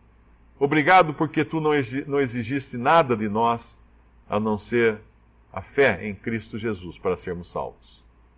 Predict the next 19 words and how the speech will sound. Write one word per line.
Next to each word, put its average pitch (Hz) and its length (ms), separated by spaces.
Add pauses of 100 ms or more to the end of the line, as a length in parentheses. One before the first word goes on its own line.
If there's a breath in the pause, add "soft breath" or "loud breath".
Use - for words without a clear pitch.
(480)
Obrigado 123 720 (280)
por 117 120
essa 117 260
graça 139 540
maravilhosa, 98 760
esse 107 220
favor 120 680
imerecido 143 800 (920)
de 92 140
podermos 101 560
crer 127 300
em - 20
Jesus 110 500
e 110 60
ter 123 300
a 104 40
certeza 110 640
da 69 100
salvação. 67 580